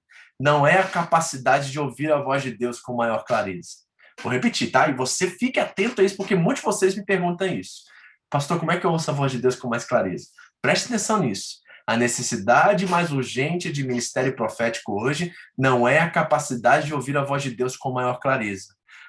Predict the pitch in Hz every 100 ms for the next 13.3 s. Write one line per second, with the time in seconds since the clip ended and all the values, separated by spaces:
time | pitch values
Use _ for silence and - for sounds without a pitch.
0 | - 107 117 120 127 - 113 98 135 180
1 | 165 147 143 113 110 - 110 110 127 -
2 | 180 - - - 117 127 113 120 151 170
3 | 180 - 123 113 - - 170 208 185 156
4 | 156 147 143 117 120 120 127 123 - 117
5 | 107 107 101 95 95 120 160 175 208 208
6 | - - 151 - - 233 233 202 - 185
7 | 180 160 135 156 165 165 - 175 190 202
8 | 180 160 139 120 127 143 165 156 - 160
9 | 143 _ - 175 208 139 151 151 131 170
10 | 202 - - - 160 - - 170 202 165
11 | 185 - - 220 277 285 277 247 - 202
12 | 202 165 190 180 165 139 147 170 165 151
13 | 143 131 123